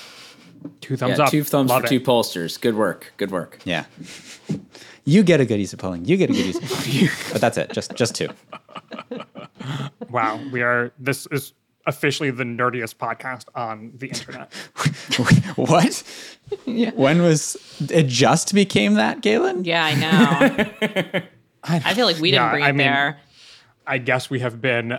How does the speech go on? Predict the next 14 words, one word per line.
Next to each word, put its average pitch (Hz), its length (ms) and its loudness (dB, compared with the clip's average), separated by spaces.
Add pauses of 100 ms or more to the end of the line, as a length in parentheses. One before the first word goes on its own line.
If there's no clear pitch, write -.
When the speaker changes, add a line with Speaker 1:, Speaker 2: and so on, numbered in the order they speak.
Speaker 1:
uh, 120 280 2
perhaps 117 600 -6
the 123 160 -6
nerdiest 113 400 -4
podcast 110 520 -4
on 123 120 -4
the 110 60 -10
internet 113 360 -8
for 110 440 -8
somewhat 120 440 -6
like 113 220 -6
seven 117 340 -4
years 117 240 -2
now. 147 300 -2